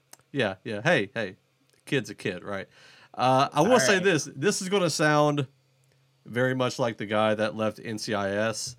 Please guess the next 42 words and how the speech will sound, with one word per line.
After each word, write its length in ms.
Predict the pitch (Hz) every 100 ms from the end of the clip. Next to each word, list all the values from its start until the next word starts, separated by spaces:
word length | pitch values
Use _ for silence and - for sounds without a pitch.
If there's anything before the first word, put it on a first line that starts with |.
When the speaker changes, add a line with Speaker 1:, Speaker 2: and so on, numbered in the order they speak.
| _ _ _
Speaker 1:
One 140 | 151 185
of 60 |
my 120 | 175
favorite 260 | 151 160 156
things 200 | 160 143
about 260 | 117 113 117
that 180 | 123
film, 300 | 113 135 127
though, 340 | 127 131 127 127 -
is 300 | 120 120 120
the 120 | 107 104
music. 420 | 104 120 165 156 _ _ 120
I 40 |
love 200 | 117 123
the 80 | 107
Terminator 500 | - 123 120 117 107
two 680 | - 135 131 120 120 117 110 _ _ _ _ -
specific 720 | - - - 165 131 107 - _
theme 260 | 131 117
song 280 | 104 - 95
'cause 100 | 101
it's 120 | 101
a 40 | 117
little 200 | 110 110
bit 240 | 110 98
different 420 | 110 107 101 95 -
and 100 | 101
tweaked 400 | - 131 107 - -
from 240 | - 104
the 60 | 95
first 340 | - 107 -
one. 280 | 104 95 98 _ _ _ _ - - -
And, 240 | 101 98
uh, 240 | 95 98 -
and 160 | 156
yeah, 160 | 170 180
man. 260 | 117 101 98
So 220 | - 117
that's 260 | 123 170 -
my 220 | 156 151
number 260 | 151 143 131
one, 560 | 123 131 127 127 127